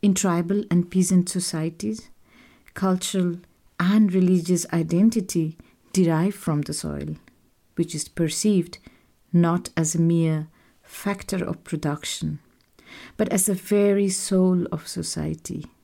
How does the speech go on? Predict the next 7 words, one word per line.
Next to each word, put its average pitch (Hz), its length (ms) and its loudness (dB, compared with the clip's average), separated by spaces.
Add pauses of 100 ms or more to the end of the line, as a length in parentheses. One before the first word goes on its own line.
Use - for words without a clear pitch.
(1120)
Soil 208 340 0
has 202 200 -2
embodied 180 600 2 (380)
the - 140 0
ecological 175 760 -2 (500)
and 190 260 4
spiritual 180 580 0